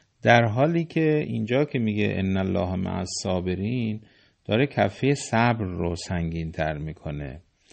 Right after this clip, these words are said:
یعنی بحث، اه، ارتباط مسلمان ها با خدا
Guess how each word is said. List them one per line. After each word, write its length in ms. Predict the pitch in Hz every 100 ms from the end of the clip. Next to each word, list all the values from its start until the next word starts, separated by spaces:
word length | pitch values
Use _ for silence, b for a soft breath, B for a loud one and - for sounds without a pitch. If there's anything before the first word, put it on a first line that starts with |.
| b b -
یعنی 180 | 95 104
بحث، 460 | 98 92 90 - 92 90 92 90 - _ _ _ _ _ _ -
اه، 80 | 80 85 85 82 82 78 76
ارتباط 760 | 64 90 87 101 90 104 120 113
مسلمان 680 | 101 95 92 92 87 87 85
ها 160 | 90
با 220 | 90 92
خدا 680 | 87 - 90 92 104 123 135